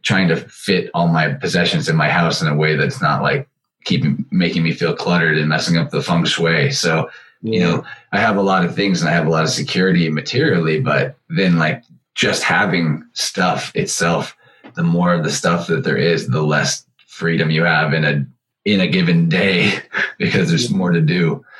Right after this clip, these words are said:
Speaker 1: So it's
Speaker 2: Uh,
Speaker 1: interesting. Like, if I only had a few, like, if I had fewer dishes in my cabinet, then I would have fewer dishes to do at a given time,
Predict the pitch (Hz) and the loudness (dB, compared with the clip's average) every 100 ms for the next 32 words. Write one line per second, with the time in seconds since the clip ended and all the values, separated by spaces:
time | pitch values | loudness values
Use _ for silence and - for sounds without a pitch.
0 | - - - - 156 139 107 101 101 98 | -20 -14 -4 0 2 2 0 0 0 2
1 | 95 110 110 110 120 113 107 110 101 101 | 2 0 0 0 2 2 2 2 0 -2
2 | - 120 104 - - 139 139 135 147 139 | -2 0 0 -2 -6 -2 0 2 2 2
3 | - 151 131 101 113 - 95 82 85 - | 2 2 2 0 0 0 0 0 -2 -6
4 | 104 98 90 87 98 82 85 80 - - | -2 0 0 0 0 2 2 0 -4 -6
5 | 101 92 90 90 98 92 87 - 101 90 | -2 0 2 0 0 0 -2 -2 0 2
6 | 87 90 90 - 78 92 85 78 76 78 | 0 0 -2 -2 0 2 2 2 2 2
7 | 76 80 76 69 | 0 2 0 0